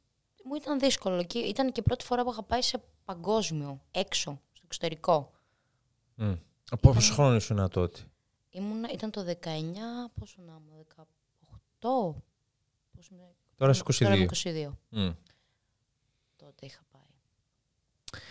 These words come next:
Speaker 2: Εντάξει, κοίταξε, μετρούν πάρα πολύ αυτά και, ξέρεις, είναι και δύσκολο καμιά φορά ίσως το στρες, το άγχος στο να παίξεις ένα αγώνα. Μπορεί άμα σου πούνε, ας πούμε, ότι ο, ο αντίπαλός σου δεν είναι τόσο σπουδαίος όσο εσύ νομίζεις,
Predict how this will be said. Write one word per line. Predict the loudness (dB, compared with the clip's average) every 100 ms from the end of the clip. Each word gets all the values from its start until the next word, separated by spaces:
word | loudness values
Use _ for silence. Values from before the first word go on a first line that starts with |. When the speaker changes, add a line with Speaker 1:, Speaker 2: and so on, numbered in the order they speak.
| -20 -20 -6
Speaker 2:
Εντάξει, | 0 0 0 -2
κοίταξε, | 0 -2 -2 -4
μετρούν | -4 -2 0
πάρα | 2 2
πολύ | 0 -4
αυτά | -6 -4 -4
και, | -2 -4 -2 -2 -4
ξέρεις, | -4 -4
είναι | 0 0
και | 4 4
δύσκολο | 4 -2 0 2 2
καμιά | 2 0 2
φορά | 4 4 4 -4 _ _ -20 -20 _ _ _ -10
ίσως | -6 -6 -8 _
το | -4
στρες, | -2 0 4 6 6 4 -4 -14 _
το | 2 4
άγχος | 6 4 2 0 2 2 -4
στο | -6 0
να | 0
παίξεις | 2 0 0 -2
ένα | 0 0
αγώνα. | 0 0
Μπορεί | 2 2
άμα | 4 2
σου | -2 -4
πούνε, | -2 -2
ας | -2
πούμε, | -2
ότι | -2 0
ο, | -4 -6
ο | -6 0 4 4
αντίπαλός | 4 2 6 6 6 2
σου | 0 0
δεν | 4 4 4
είναι | 0
τόσο | 0 -2 -2
σπουδαίος | -8 -6 -4 -2 -2 -4
όσο | -4
εσύ | -4 -4 -4
νομίζεις, | -2 -2 -4 -4 -6 -6 -10